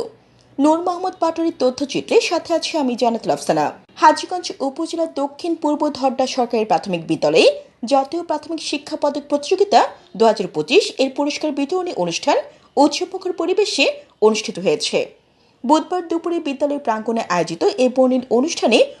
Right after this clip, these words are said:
উপস্থিত ছিলেন শিক্ষক, শিক্ষার্থী, অভিভাবক, স্থানীয় গণ্যমান্য ব্যক্তি ও সমাজসেবীরা।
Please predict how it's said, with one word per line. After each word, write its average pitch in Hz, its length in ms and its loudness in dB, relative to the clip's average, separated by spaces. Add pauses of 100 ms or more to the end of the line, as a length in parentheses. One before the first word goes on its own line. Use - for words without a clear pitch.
(140)
উপস্থিত 226 400 0
ছিলেন 247 240 2 (320)
শিক্ষক, 349 460 -4
শিক্ষার্থী, 208 540 -2 (360)
অভিভাবক, 220 540 4 (420)
স্থানীয় 311 260 -4
গণ্যমান্য 330 540 -2
ব্যক্তি 320 340 -4
ও 240 100 4
সমাজসেবীরা। 190 680 0